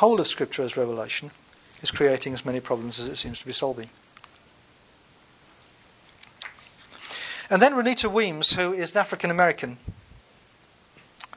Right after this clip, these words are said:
For black women, the story of Hagar is a haunting one. It is a story of exploitation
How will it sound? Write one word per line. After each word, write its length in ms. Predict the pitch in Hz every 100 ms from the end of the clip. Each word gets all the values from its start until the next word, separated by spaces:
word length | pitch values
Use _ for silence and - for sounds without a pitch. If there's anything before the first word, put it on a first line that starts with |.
| _ - - -
For 180 | - 196
black 340 | 202 285 -
women, 360 | 160 131 131 165 _ - -
the 80 | -
story 320 | - 196 185
of 100 | 180
Hagar 420 | - 160 147 151
is 120 | 151
a 40 | 160
haunting 460 | - 151 135 131
one. 240 | 120 120 120 _ _ _ _ _ _ _ _ - - -
It 120 | 170 185
is 100 | 190
a 60 |
story 400 | - - 190 196
of 100 | 180
exploitation 960 | 196 - - 180 - 175 170 - 175